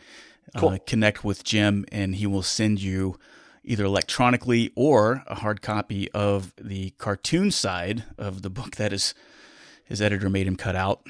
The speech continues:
Speaker 2: <laughs> So, but I'm anxious to see both of this. I'm really looking forward to this book, Jim. Um, it, it, it hits so many points that we talk about here on this show,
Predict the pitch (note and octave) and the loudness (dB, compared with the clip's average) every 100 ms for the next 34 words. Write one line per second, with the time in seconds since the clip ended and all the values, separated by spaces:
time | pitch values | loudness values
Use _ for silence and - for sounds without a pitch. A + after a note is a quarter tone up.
0 | - A#2+ - C#3 - C3 B2+ A#2+ A2+ A#2 | -14 -14 -8 -4 4 4 6 4 6 6
1 | A#2+ A2 G#2 - G#2+ G#2+ G#2 G#2 G2 E2 | 4 2 -2 -2 2 4 4 4 2 4
2 | F#3 E3+ C#3 B2 A#2 - A#2+ A2 - - | 6 10 10 10 6 4 4 4 0 0
3 | - - G#2 G#2 - G#2+ G#2 G#2 G2+ G2+ | 0 4 4 4 2 2 4 6 4 0
4 | - A#2 - A#2+ - _ - A#2+ - - | -2 -2 0 -2 -2 _ -4 -4 -2 -2
5 | A2 - E3 D#3 - - C#3 B2+ A#2 - | -2 0 2 4 4 6 6 6 4 2
6 | A#2+ G#2+ - A2 G#2 G#2+ G2+ G2+ F#2 F#2+ | 2 2 0 0 2 2 2 0 -2 -2
7 | G2 F#2 F#2 F#2+ - F#2+ F#2+ F#2 | -2 -2 -4 -4 -4 -2 -2 -6